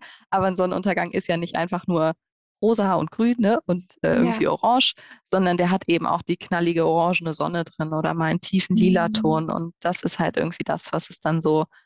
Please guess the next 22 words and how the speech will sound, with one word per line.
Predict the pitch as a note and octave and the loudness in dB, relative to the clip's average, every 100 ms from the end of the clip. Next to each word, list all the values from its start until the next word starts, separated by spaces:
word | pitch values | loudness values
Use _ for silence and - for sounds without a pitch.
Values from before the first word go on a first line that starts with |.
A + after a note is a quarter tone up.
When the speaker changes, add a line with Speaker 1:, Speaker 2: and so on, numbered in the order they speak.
| _ - | _ -2
Speaker 1:
harmonisch | F#3 F#3 G3 E3 - | 2 4 4 2 0
macht | D3+ - | -2 -2
einfach. | D3+ D3 - D#3 D#3 | -4 -4 -6 -6 -6
Und, | - D#3 F3 - _ - | -6 -4 -4 -8 _ 2
Speaker 2:
Mhm. | A#3+ A#3+ C4+ F4 | 2 4 0 2
Speaker 1:
ähm, | F3+ F3 F3 - _ - | 2 2 0 -4 _ -10
was | - F#3 - | -4 -2 2
so | F#3+ | 0
der | F3+ F3+ - | 2 0 0
Ansatz | G3+ A3+ A3+ - | 0 2 0 -2
von | F#3+ | -4
Healing | F#3+ G#3 G3+ G3 | -2 2 2 0
Art | - F#3+ G#3 - | 0 0 -2 -4
ist, | - G3+ - | -2 -2 -4
beziehungsweise | _ - F#3 F3+ F#3 | _ -2 2 2 0
Healing | F3 G3 F#3+ | 2 2 2
Art | - F#3 | 0 -2
ist | - - | -2 -2
ja | F3+ | 0
so | F3 | 0
eine | F3 | -2
Untersparte | A#3 C4 A#3+ - G#3 G#3 G3 | 0 0 0 0 -2 0 0